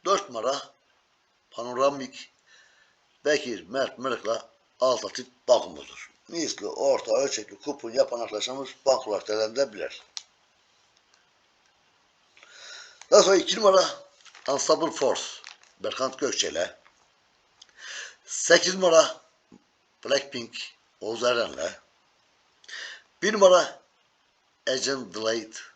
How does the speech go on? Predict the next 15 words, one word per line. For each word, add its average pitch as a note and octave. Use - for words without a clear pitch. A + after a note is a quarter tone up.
Kan A2+
Gökçe'yle. G2
Üç G#3+
numara E3
Wayne B2
Nevzat A2+
Avcı'yla. G#2
On G#3+
numara F#3
Revenant C#3+
Ali A2+
Yıldız'la. G#2
On G#3
bir A3+
numara E3+